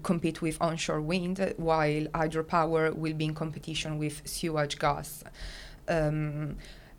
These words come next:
the government committed actually to draft a second decree specifically for offshore wind farms, ocean energy system, biogas, geothermal, and I would say more expensive sort of technology, um, because,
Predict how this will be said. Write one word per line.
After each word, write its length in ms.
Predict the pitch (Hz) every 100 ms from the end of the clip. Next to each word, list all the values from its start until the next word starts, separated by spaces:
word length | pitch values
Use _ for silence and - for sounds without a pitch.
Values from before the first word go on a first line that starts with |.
| -
the 160 | 180
government 480 | 196 214 226 226 233
committed 540 | 202 196 175 - 180
actually 400 | 165 156 - 175
to 400 | 175 - 165 160
draft 380 | 160 170 160 -
a 60 | 151
second 460 | - 175 - 165 165
decree 460 | 156 160 151 196
specifically 920 | 202 - 180 - 175 185 - 190 190 190
for 420 | - 165 156 156
offshore 420 | 180 175 - 175 165
wind 240 | 165 156
farms, 520 | - 160 156 165 147
ocean 460 | - 180 190 196 185
energy 320 | 160 160 156
system, 560 | 156 170 160 - 165 165
biogas, 580 | 156 160 160 156 156 165
geothermal, 720 | 165 160 165 156 156 151 151
and 360 | 151 151 143 - - -
I 80 |
would 160 | 160 156
say 120 | 165
more 180 | 156 151
expensive 640 | 156 - 156 151 - 147 151 151 - - -
sort 320 | - 160 156
of 100 | 156
technology, 720 | - - 156 147 147 - 135 - - - - -
um, 500 | 151 147 147 151 151
because, 420 | 175 175 175 165